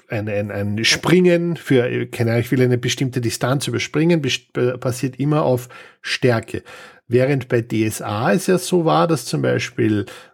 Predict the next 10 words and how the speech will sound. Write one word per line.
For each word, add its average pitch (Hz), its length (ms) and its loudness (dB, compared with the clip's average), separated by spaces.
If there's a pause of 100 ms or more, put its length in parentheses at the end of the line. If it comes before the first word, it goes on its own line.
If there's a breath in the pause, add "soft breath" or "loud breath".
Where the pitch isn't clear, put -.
(120)
ähm, 101 560 -4
wenn 107 140 -4
ich 110 160 -6
ein, 104 160 -8
ein, 104 200 -10
ein, 92 400 -12
einen 104 240 -6
Wagen 127 400 2
lenken 107 420 0
wollte, 147 540 0